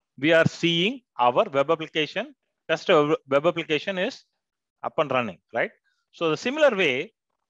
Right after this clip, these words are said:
go to Elastic Beanstalk and create application and say Tomcat.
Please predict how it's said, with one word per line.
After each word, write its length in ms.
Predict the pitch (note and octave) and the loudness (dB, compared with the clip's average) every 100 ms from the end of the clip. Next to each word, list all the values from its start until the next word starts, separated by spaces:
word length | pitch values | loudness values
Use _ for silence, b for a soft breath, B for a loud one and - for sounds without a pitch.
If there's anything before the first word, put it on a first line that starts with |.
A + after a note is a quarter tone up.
| _ | _
go 140 | C3+ F#3 | -2 0
to 140 | G#3+ | 2
Elastic 500 | F#3+ D3+ D#3 - D3+ | 2 2 0 -6 -10
Beanstalk 520 | C#3 C#3 - C3+ A#2 - _ _ _ - | -8 -8 -2 2 2 -2 _ _ _ -14
and 220 | A2 - | -12 -4
create 380 | G3+ A3+ A#3 F#3 | 2 4 4 4
application 760 | D#3 F3 E3 C#3+ - A2 G3+ _ _ _ _ _ _ _ - | 0 -2 -2 -2 -4 -8 -10 _ _ _ _ _ _ _ -6
and 320 | A#2+ D3 A#3+ | -4 -4 -6
say 480 | - - C#3+ E3+ - _ _ _ _ _ _ _ | -6 0 2 0 -4 _ _ _ _ _ _ _
Tomcat. 680 | D3+ D#3 G3+ G#3 - C#3 B2 | 2 4 2 -2 -2 0 0